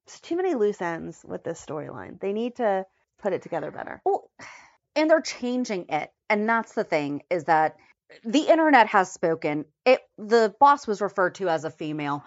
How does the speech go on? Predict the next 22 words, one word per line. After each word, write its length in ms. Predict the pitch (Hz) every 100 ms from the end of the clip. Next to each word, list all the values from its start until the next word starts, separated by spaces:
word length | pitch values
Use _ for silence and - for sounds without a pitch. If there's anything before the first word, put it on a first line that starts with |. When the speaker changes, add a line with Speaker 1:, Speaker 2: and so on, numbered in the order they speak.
| -
Speaker 1:
Right. 300 | 247 453 247
Speaker 2:
multiple 420 | 247 233 202 202
times. 380 | 180 151 151 170
Speaker 1:
Yes. 180 | 220 220
Speaker 2:
We 140 | 285
are 120 | 277 262
not 200 | 202 -
crazy. 540 | 170 160 147 156 151 - _ _ -
You, 140 | 262 -
you 120 | 277 285
can't 360 | - 339 -
change 240 | - 277 240
it 80 |
up 160 | 240 -
like 200 | 151 -
that. 220 | 127 82 - _ _
We 220 | 208 262 320
have 140 | 320
all 200 | 262 226
been 500 | 208 196 185 180 180 - _ - - _ -
Olivia 360 | 226 254 214
Jerome, 600 | 180 175 156 143 120 120